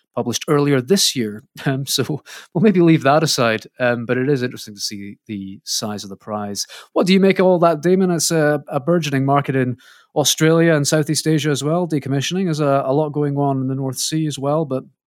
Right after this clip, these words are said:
another market for, for it to pick up in.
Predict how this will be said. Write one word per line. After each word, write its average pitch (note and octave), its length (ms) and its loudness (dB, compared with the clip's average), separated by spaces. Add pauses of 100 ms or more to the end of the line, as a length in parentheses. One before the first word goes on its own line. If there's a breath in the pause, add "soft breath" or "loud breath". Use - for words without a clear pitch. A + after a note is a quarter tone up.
(460)
another C#3 240 2
market C#3+ 340 0
for, C3+ 400 -2 (360)
for C3+ 100 -8
it B2+ 60 -12
to - 60 -18
pick C3+ 200 -6
up D#3+ 160 -4
in. G2+ 160 -8